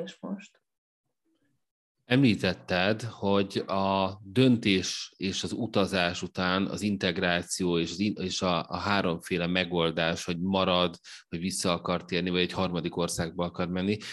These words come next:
Speaker 2: mindegyikben nagyon fontos események történnek a menekülőkkel, és fontos döntéseket kell, hogy hozzanak. Ö, megemlítetted az utazással kapcsolatban, hogy hát el tudjuk képzelni, hogy micsoda traumák érik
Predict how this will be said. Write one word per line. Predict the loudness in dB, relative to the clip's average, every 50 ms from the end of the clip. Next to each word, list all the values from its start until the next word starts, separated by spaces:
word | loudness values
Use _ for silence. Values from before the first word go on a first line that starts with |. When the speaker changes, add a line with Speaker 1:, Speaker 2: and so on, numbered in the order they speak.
| -14 -2
Speaker 2:
mindegyikben | 2 4 6 6 6 6 4 2 0 -2 -4 -12 -18 -20 -20 _ _ -18 -14 -10 -4 0 2 2 2 4
nagyon | 4 4 4 4 4 2 2
fontos | 2 0 0 0 0 0 0 -2 0 0
események | 0 0 0 0 0 2 2 2 2 0 -2
történnek | -2 -2 -2 0 0 -2 -2 -4 -4 -2 -2 -2 -2 -2 -4 -8 -14 -20 -20 -20 _
a | -6 -4
menekülőkkel, | -2 0 0 0 -2 -2 -2 -2 0 2 0 0 -2 -2 -2 -2 -2
és | -2 -2
fontos | -2 -2 0 0 0 -2 0
döntéseket | 2 2 2 2 0 -2 -4 -2 -4 -4 -4 -4 -6 -6
kell, | -4 -2 -2 0 0
hogy | -2 -6 -8
hozzanak. | -6 -4 -2 -2 0 -2 -2 -2 -4 -6 -10 -12 -14 -16 -14 -14 -14 -14 -16 -16 -16 -16 -16 -18 -18 _ _ _ _
Ö, | -4 -2 0 0 2 2 2 0 -2 -4 -6 -12 _ _ _ _
megemlítetted | -2 2 2 4 4 6 6 6 4 4 4 2 0 0 -2 -4 -4 0 0 2 2 0 -2 -4 -6
az | -4 -2 -2 -2 -2 -2 -2
utazással | 0 2 4 4 2 4 2 0 -2 -2 -2 -2 -2 -2 -4 -4
kapcsolatban, | -4 -6 -6 -4 -4 -4 -4 -2 -4 -4 -4 -4 -4
hogy | -4 -6 -4 -4
hát | -4 -6 -2
el | 0 2 4 4 4 2
tudjuk | 0 -2 -2 -2 -4 -2
képzelni, | 0 2 2 2 2 0 0 0 0 2 2 2 4
hogy | 4 4 4
micsoda | 4 2 2 2 2 2 2 0
traumák | 0 2 2 4 4 4 2 0 0 0 -2 -4 -4
érik | -2 -2 -2 0 -2 -2 -4 -6 -8 -12